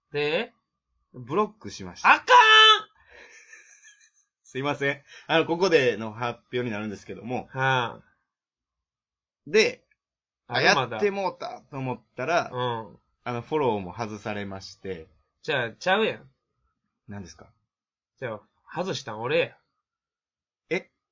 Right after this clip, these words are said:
Speaker 1: じゃあ、ちゃうやん。
Speaker 2: え、どういうこと？え、
Speaker 1: うん。
Speaker 2: 僕らがアマンさんにフォロー外されたんじゃないんですか？
Speaker 1: いや、違う違う違う違う、その、ブロック解除したん。俺や。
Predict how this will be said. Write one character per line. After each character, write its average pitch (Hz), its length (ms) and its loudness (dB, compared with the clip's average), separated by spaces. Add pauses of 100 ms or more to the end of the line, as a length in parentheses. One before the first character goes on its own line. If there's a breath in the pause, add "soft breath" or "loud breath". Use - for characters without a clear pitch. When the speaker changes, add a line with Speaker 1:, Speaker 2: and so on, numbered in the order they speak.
(140)
Speaker 1:
じ 135 120 -6
ゃ 120 160 -6
あ、 - 40 -20
ち - 120 -10
ゃ 180 60 0
う 202 80 2
や 139 100 -2
ん。 - 60 -20 (1900)
Speaker 2:
え、 170 100 -6
ど 151 100 -6
う 160 40 0
い - 20 -4
う 151 40 -4
こ 156 80 -8
と？ - 140 -16 (1160)
え、 190 80 -2
Speaker 1:
う - 40 -8
ん。 - 40 -12
Speaker 2:
僕 190 240 0
ら 190 120 4
が 135 160 4
ア 147 40 4
マ 127 280 0
ン 95 220 -8
さ 101 180 -10
ん 104 80 -8
に 113 140 -6
フ 113 100 -6
ォ - 40 0
ロ 98 80 -4
ー - 20 -10
外 117 140 -4
さ 117 120 -6
れ 101 60 -8
た 87 100 -16
ん 82 60 -18
じ 85 60 -18
ゃ - 20 -16
な 90 100 -12
い 98 40 -12
ん - 20 -16
で 76 80 -18
す - 60 -20
か？ - 80 -20 (360)
Speaker 1:
い 151 60 -4
や、 143 60 2
違 135 40 0
う - 40 -12
違 123 160 -4
う - 20 -8
違 110 120 -10
う - 20 -14
違 107 100 -14
う、 101 40 -12
そ 110 100 -16
の、 104 320 -14 (100)
ブ 120 140 -6
ロ 143 120 -2
ッ 135 40 -10 (100)
ク 104 240 -10
解 123 240 -6
除 104 80 -10
し - 120 -14
た 107 100 -10
ん。 101 120 -16 (1200)
俺 127 180 -4
や。 113 160 -4